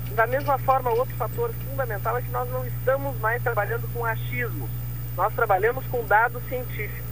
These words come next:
Por isso o observatório é eh, foi muito fortalecido, né, no nosso governo, nos nossos mandatos, porque ele trabalha diariamente com os números e coloca os números, ele dá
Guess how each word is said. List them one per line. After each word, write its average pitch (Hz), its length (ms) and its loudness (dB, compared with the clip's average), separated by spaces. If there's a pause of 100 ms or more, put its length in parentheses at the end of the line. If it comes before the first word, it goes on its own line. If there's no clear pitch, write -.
(160)
Por - 120 -6
isso 262 280 -2
o 254 40 0
observatório 208 800 0 (420)
é 233 300 2 (400)
eh, 190 180 0 (120)
foi 262 180 2
muito 262 440 -4
fortalecido, - 1000 -2
né, 190 320 0
no 185 120 -2
nosso 170 320 0 (360)
governo, 190 580 0 (340)
nos 175 100 -6
nossos 175 220 -2
mandatos, 175 500 2
porque - 280 -2 (260)
ele 269 360 2
trabalha 262 600 2 (120)
diariamente 285 720 0
com 220 100 -4
os 202 120 -6
números 220 360 -2 (460)
e - 40 -4
coloca 262 540 2
os 233 140 0
números, 220 360 -2
ele 190 120 -2
dá 240 180 4